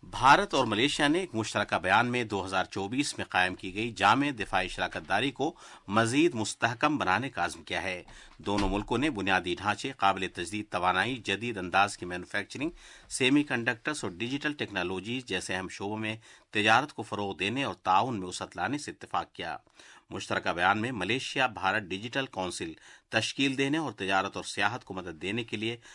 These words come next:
رقوم کا سرحد پار لین دین شروع کرنے کی کوشش کی بھی بات کہی گئی ہے۔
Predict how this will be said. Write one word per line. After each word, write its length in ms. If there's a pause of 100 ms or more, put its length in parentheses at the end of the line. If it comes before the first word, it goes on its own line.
(160)
رقوم 340
کا 220
سرحد 360
پار 200
لین 240
دین 160
شروع 180
کرنے 280
کی 120
کوشش 400
کی 100
بھی 220 (400)
بات 280
کہی 200
گئی 200
ہے۔ 180